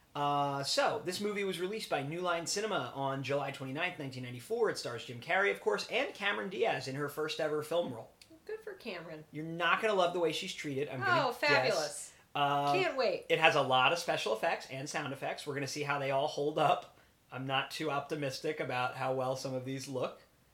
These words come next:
Speaker 1: And, uh, until recently, it held the record for being the most profitable comic book film ever made. And it was only beaten last year in twenty nineteen by the Joker movie with Joaquin Phoenix. And I thought that was weird. I'm like, Avengers wasn't more profitable? But it turns out it's the,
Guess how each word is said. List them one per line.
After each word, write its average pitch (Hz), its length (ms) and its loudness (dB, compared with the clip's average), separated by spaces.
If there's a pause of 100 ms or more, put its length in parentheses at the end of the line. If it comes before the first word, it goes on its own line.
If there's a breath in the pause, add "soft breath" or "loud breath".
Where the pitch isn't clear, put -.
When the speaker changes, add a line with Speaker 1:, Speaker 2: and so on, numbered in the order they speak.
(380 soft breath)
Speaker 1:
And, 180 440 2
uh, 160 500 4
until 175 280 0
recently, 208 540 0
it 165 80 0
held 180 180 0
the 180 80 2
record 156 420 4
for - 100 -2
being 165 260 -2
the 147 80 -2
most 147 300 -2
profitable 220 840 2
comic 170 420 -2
book 139 160 -6
film 143 340 -6
ever 143 200 0
made. 131 360 -4 (360 soft breath)
And 156 100 -2
it 131 60 -2
was 143 100 -4
only 175 200 -2
beaten 165 360 -4
last 143 320 -2
year 160 160 -4
in 170 100 -6
twenty 143 220 -6
nineteen 143 400 -6
by 156 120 -4
the 120 100 -8
Joker 131 640 -4
movie 226 420 -6 (280 soft breath)
with 127 140 -10
Joaquin 139 360 -4
Phoenix. - 520 -8 (440 loud breath)
And 170 100 2
I 196 80 2
thought 247 200 -2
that 190 120 2
was 143 140 -4
weird. 208 200 2
I'm 139 100 -2
like, 127 140 -6
Avengers 131 500 -6
wasn't 143 280 -4
more 131 100 -6
profitable? 139 600 -6
But 151 140 0
it 147 100 0
turns 160 260 -2
out 143 260 -2
it's 127 160 -8
the, 120 260 -4